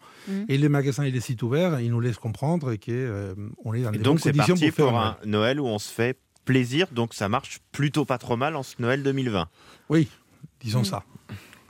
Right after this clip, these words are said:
Speaker 1: Disons ça. Alors, euh, comment vous gérez les règles sanitaires, Enrique Martinez ? Parce
Speaker 2: Mhm.
Speaker 1: que je crois que samedi, euh, gros week-end, hein, pour les, pour
Speaker 2: Mhm.
Speaker 1: les achats de fin d'année, il y avait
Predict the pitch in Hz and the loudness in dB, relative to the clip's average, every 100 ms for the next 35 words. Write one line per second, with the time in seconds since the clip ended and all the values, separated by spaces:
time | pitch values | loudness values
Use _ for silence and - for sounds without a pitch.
0 | 247 233 226 233 240 - 226 190 208 214 | -14 -2 0 2 0 0 -2 0 0 -2
1 | 214 214 208 208 - - - - 349 453 | -2 -2 -2 -2 -6 -14 -4 0 0 0
2 | 349 247 214 208 190 226 _ 170 190 202 | -2 0 0 -2 -2 -8 _ -6 -4 -2
3 | 220 196 180 170 - 208 202 - 208 190 | -2 -2 -2 -4 -2 -2 -2 -2 -2 -2
4 | 175 170 196 180 - 214 294 - 104 240 | -4 -4 -4 -4 -4 -4 -4 -4 -4 -6
5 | - 339 - - - - - - 262 240 | -4 -4 -4 -6 -12 -20 -12 -2 0 0
6 | 220 214 277 381 - 180 160 165 170 220 | 0 -2 -4 -4 -4 -4 -2 -4 -4 -2
7 | 247 233 208 254 240 196 175 - 185 175 | 0 -2 -2 -2 0 -2 -4 -4 -4 -2
8 | 165 160 - 196 185 180 190 208 - 196 | -2 -4 -6 -4 -2 -2 -4 -4 -2 -2
9 | 190 220 349 - - - 214 247 254 | 0 0 -2 -6 -12 -2 2 2 2